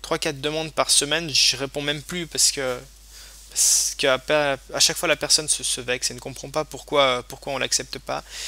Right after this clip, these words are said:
Euh, surtout les arguments que vous me donnez, typiquement votre ancienneté. Si je devais mettre dans le staff chaque personne qui a joué sur le serveur plus de trois mois, eh bien, on se retrouverait avec cinquante modos et deux joueurs. Ça servirait à rien. Et à ce moment-là, je vous dirais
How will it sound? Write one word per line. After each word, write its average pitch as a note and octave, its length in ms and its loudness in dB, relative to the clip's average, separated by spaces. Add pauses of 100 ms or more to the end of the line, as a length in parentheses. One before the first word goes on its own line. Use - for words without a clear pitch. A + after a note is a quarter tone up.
(480)
Euh, C#3 760 -2
surtout - 360 2
les E3 160 6
arguments E3 400 0
que D3 60 -8
vous D#3 80 -6
me D3+ 80 -6
donnez, D3+ 320 0
typiquement D#3 420 -2
votre C#3+ 220 0
ancienneté. D#3+ 640 4
Si D#3 260 6
je D3 80 0
devais F3 460 4 (360)
mettre E3+ 360 2
dans F3 120 -2
le F#3+ 100 2
staff - 380 6
chaque - 280 4
personne F#3 580 6 (160)
qui - 160 -2
a D3+ 60 0
joué E3 240 2
sur D#3+ 160 6
le - 20 -4
serveur E3 400 6
plus - 160 -4
de D#3+ 80 -2
trois E3 260 2
mois, E3+ 320 2 (420)
eh D3 60 0
bien, D#3 140 2
on D#3+ 60 0
se - 100 8
retrouverait E3 460 0
avec E3 180 2
cinquante F3 420 4
modos D#3+ 320 -2
et F3 60 2
deux D#3 180 -4
joueurs. D3 440 -2
Ça - 100 -2
servirait C#3 400 0
à C3 100 4
rien. C3+ 380 -4 (720)
Et D#3 140 6
à D#3 80 6
ce - 100 -4
moment-là, F3 300 0
je F3 60 -4
vous E3+ 80 -4
dirais F3 440 4